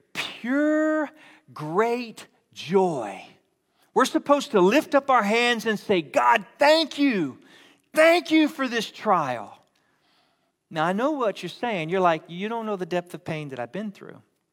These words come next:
And to that, I would say, I've been through some pretty deep pain. I don't know exactly what you've been through, but I know that my own pain was, was pain enough.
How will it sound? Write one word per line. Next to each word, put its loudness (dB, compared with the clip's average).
And -6
to -4
that, 2
I 2
would -2
say, 0
I've 2
been -8
through -10
some -14
pretty -8
deep -12
pain. -10
I -2
don't 0
know 0
exactly -4
what -8
you've -8
been -6
through, -4
but -2
I 2
know 0
that -4
my -2
own -4
pain -6
was, -14
was -16
pain -6
enough. -2